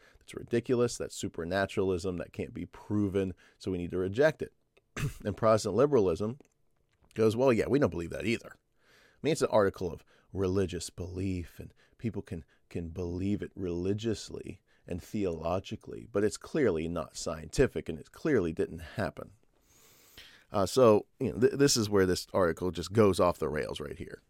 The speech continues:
I mean, it was kinda on the rails up to this point, but now it's totally off the rails. And then I love how individuals such as, uh, this gentleman, you know, drop that, uh, you know, "Take it for what it's worth.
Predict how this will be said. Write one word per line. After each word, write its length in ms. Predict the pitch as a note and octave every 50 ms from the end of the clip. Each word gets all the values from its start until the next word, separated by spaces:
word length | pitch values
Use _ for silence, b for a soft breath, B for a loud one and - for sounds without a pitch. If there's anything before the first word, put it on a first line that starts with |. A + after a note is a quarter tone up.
| _ _ _ _ _ _ - -
I 20 | F#2+
mean, 160 | F#2 F2+ F2
it 80 | E2+ F2+
was 140 | F#2 F2
kinda 380 | - - - - A2+ G#2+ G#2+ G2
on 180 | E2 G#2 G#2+ G#2
the 100 | G2+ F#2+
rails 300 | F#2+ G2 G2 G2 G2 G#2
up 100 | G2+ -
to 80 | A2
this 180 | G2+ G#2+ G#2 -
point, 340 | - - A2+ G#2+ G#2+ - _ -
but 220 | F2+ D#2+ - -
now 200 | - F#2 F2 E2
it's 180 | E2 - - -
totally 560 | - - - A2+ G#2 G2+ G2 F2+ F2+ F2+ E2+ b b b b b b b b b
off 260 | b F2+ F2 F2 -
the 140 | - - F2+
rails. 340 | E2+ F2+ F2 F2 F2 F2 E2+
And 100 | G2 G2+
then 80 | A2 A#2
I 80 | A2+
love 300 | G#2+ G#2+ A2 A2+ A2+ G2+
how 480 | F#2+ F#2+ F#2+ G2 F#2 F2+ F2 F2 E2+ - _ b b b b b b b b b b
individuals 640 | A2+ A2 G#2 G#2 F#2+ G#2 G#2 G2 G#2 G2+ F#2+ -
such 260 | - G#2 F#2+ - -
as, 260 | F#2+ F2+ E2+ D#2+ - -
uh, 200 | - F2 E2 E2
this 220 | E2 F2 F2 - -
gentleman, 480 | - F#2+ F2 E2+ E2+ E2 E2 E2 E2 D#2+ _ _ -
you 100 | - F2+
know, 220 | E2+ D#2+ E2 - _ _ -
drop 440 | F2+ D#2+ F2 F#2+ F#2+ F2+ F2+ - _
that, 140 | - D#2 - b b b b b b
uh, 180 | - D#2 D#2 C2+ -
you 120 | - F#2
know, 140 | D#2+ B1+ - - -
"Take 340 | - - - B2+ A2 - -
it 120 | G#2 -
for 160 | - - G2+
what 220 | F2+ F2+ F#2 F2+ E2
it's 220 | D#2 - - -
worth. 520 | F2 F2 F#2+ F2+ - - - - - -